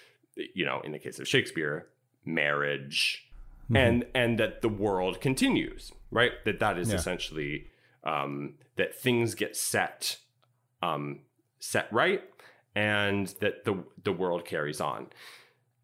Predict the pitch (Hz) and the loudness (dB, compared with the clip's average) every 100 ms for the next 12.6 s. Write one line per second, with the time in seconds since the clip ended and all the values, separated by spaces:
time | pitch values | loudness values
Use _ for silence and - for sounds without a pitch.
0 | - 101 107 147 - - 113 110 139 151 | 0 4 6 6 4 0 2 4 6 6
1 | 143 135 127 113 - _ _ 104 92 87 | 6 6 4 0 -8 _ _ 2 2 2
2 | 87 - - 107 107 101 - 95 104 117 | -2 -4 -2 2 2 2 0 0 2 2
3 | 104 92 - 98 82 80 80 80 - - | 2 0 0 -2 0 -2 -2 -4 -6 -10
4 | 71 - 92 - - 95 87 - 90 90 | -12 -8 -6 -4 0 0 -2 -4 -4 -2
5 | 87 76 80 76 76 76 67 62 52 - | -2 -2 -4 -4 -6 -8 -10 -8 -8 -8
6 | - - 87 80 - 80 - - 101 85 | -8 -2 0 -2 0 0 0 0 -2 -2
7 | - - 95 87 - 85 78 76 64 71 | -6 -2 0 0 -4 -6 -4 -6 -6 -8
8 | 67 78 - 107 95 92 90 82 - - | -8 -10 -4 0 0 0 0 -2 -4 -2
9 | 104 98 110 117 117 117 117 - - - | 0 2 2 0 0 0 -4 -16 -20 -20
10 | - 82 87 - - 90 87 90 85 82 | -8 -6 -6 -6 -2 0 0 0 0 -4
11 | - - - _ 85 85 76 78 95 107 | -12 -20 -20 _ -4 -2 0 0 2 2
12 | 110 98 92 - 90 | 2 2 -2 -2 -2